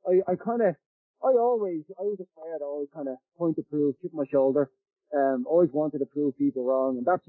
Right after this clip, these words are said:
that was it. I just wanted to prove the coach wrong. Um, and, uh, and, and yeah, fantastic, fantastic memory for me and day, and,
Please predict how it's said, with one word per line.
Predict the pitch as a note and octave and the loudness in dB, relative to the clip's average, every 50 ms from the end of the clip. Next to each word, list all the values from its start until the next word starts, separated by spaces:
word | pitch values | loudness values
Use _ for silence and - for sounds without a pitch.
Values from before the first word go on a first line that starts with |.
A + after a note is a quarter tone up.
| D#3 C#3 | -2 -2
that | F#3+ E3 | -2 0
was | D#3+ C#3+ B2+ | 0 -2 2
it. | E3+ F3+ - _ - | 2 0 0 _ -8
I | C#3+ | -8
just | C#3+ D3+ | -6 -4
wanted | D#3+ D3 D3+ | -4 -2 -2
to | C#3 | -2
prove | - D#3 D#3 C#3+ A#2 | -2 -2 -4 -4 -4
the | - | -2
coach | D#3+ D3+ D3 A2+ | -2 -2 -2 0
wrong. | D3 D3 D3+ C#3 B2 _ _ _ _ _ _ _ - | 0 0 0 0 -4 _ _ _ _ _ _ _ -2
Um, | D#3+ C#3+ C#3 C3+ B2+ A#2+ A2+ A2 G#2+ _ _ _ _ _ _ _ _ _ _ - | 2 2 4 4 2 0 -4 -6 -10 _ _ _ _ _ _ _ _ _ _ -8
and, | C#3+ C#3+ C#3 | -6 -4 -2
uh, | B2+ B2+ B2 B2 A#2+ - - C#3 | -2 -2 -4 -4 -6 -10 -10 -10
and, | B2 A#2 B2 C3 - | -8 -6 -8 -6 -4
and | C#3 C3 B2+ C#3 | -2 0 2 4
yeah, | D#3 D#3 D3+ C#3+ C3 - | 4 4 4 2 0 -2
fantastic, | - F3 D3+ G#3+ G#3+ E3 - - C3+ - _ _ | -6 -4 -2 0 0 0 -2 -6 -12 -14 _ _
fantastic | - F3+ C#3+ F3+ F#3+ F#3+ F#3 - E3 C3 _ _ _ _ _ _ _ _ _ _ _ _ - | -8 -6 -2 0 0 0 0 0 -4 -4 _ _ _ _ _ _ _ _ _ _ _ _ -12
memory | - C#3 C#3 D3+ D#3+ D#3+ E3+ E3 E3 E3 D#3+ - | -8 -4 0 2 2 2 2 2 2 0 0 0
for | F3+ E3 | -2 -2
me | E3 E3 D#3+ D#3+ | 0 2 2 2
and | C#3 B2 A#2+ | 2 0 -2
day, | - D#3+ D#3 D#3+ D#3+ E3 D#3+ D#3+ C#3+ C3 | 0 2 2 2 2 2 0 0 -2 -4
and, | B2 B2 | -6 -10